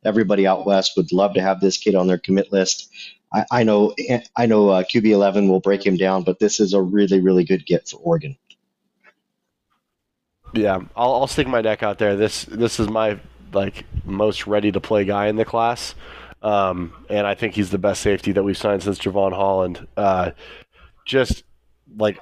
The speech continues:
Speaker 2: the full skill set, like, the, the instincts that he shows, like, he's, he's got range, he can play coverage, he can play man, even lines up at corner for his team sometimes to cover the best player,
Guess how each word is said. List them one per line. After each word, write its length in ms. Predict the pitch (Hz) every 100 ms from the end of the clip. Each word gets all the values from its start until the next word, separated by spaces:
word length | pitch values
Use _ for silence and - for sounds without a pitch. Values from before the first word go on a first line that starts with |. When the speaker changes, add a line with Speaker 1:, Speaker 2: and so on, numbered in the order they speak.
| -
Speaker 2:
the 220 | 120 113
full 340 | 117 - 160 147
skill 340 | - 110 113
set, 340 | - 107 98 107
like, 160 | 98
the, 140 | 107 101
the 200 | 110 110
instincts 440 | 113 - 117 -
that 100 | 117
he 100 | 110
shows, 480 | - 113 107 104 92
like, 140 | 98
he's, 220 | - 104
he's 200 | 95 107
got 300 | 101 110 101
range, 500 | 98 113 117 113 107
he 80 | 113
can 160 | 107 95
play 240 | - 110
coverage, 420 | - 110 107 107
he 80 | 98
can 120 | 98
play 200 | - 110
man, 420 | 98 98 104 104 101 - - - -
even 180 | 113
lines 260 | 107 107 104
up 100 | 101
at 80 | 98
corner 340 | 101 110 110
for 160 | 101 107
his 100 | 98
team 220 | 113 107
sometimes 500 | - 107 110 104 101
to 80 | 98
cover 180 | 107 101
the 80 |
best 280 | 92 104 -
player, 340 | - 104 101